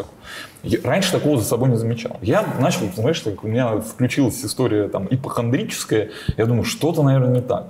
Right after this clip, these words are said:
Вот, э, надо сходить провериться, надо сходить провериться. И тут мы понимаем, что вот у нас будет передача. Я сегодня взял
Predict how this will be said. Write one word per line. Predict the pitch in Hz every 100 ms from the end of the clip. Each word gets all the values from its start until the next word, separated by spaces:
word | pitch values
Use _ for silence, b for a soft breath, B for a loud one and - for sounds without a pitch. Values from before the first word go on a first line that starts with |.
| -
Вот, | 104 -
э, | 95 110 110 110 107
надо | 110 143 127
сходить | - 104 117 127
провериться, | 113 101 92 -
надо | 104 98
сходить | - 95
провериться. | 113 190 - -
И | 113
тут | 139
мы | 110
понимаем, | 107 117 113
что | 98 107
вот | 95
у |
нас | 95
будет | 95 95
передача. | - 185 - 120
Я | 175
сегодня | 180 110
взял | 101 165 214